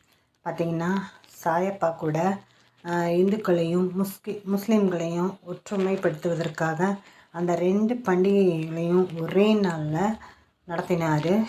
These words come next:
ஷீரடியில. அப்பேற்பட்ட மகத்துவம் வாய்ந்தது தான், ஆ, ராமர் வந்து இந்த நவமி திதியை, ம்,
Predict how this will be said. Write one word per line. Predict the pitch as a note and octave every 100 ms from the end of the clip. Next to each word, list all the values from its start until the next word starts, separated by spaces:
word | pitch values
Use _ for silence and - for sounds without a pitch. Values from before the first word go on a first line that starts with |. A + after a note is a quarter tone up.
| -
ஷீரடியில. | F3+ F3+ E3 D#3 C#3+ D3+ G3+ A3 - - - _
அப்பேற்பட்ட | E3+ - G3 G3 G3 E3+ F3+
மகத்துவம் | D#3 D#3 G3 - G3+ F#3+
வாய்ந்தது | F3 E3+ F3 D#3 D#3+
தான், | D#3+ D#3+ D#3 G3 - _ _ - -
ஆ, | F3+ F3 E3+ E3 E3 E3 D#3+ D#3+ E3 - _ -
ராமர் | F3 E3+ G3+ A3 F3+
வந்து | F3 E3 D3+ E3+ A3+ - _ _ _ F3
இந்த | E3
நவமி | E3 E3+ F#3+ A3+ A3
திதியை, | A3+ E3 E3 D#3+ F3+ G3+ - _ E3
ம், | E3 D#3+ D#3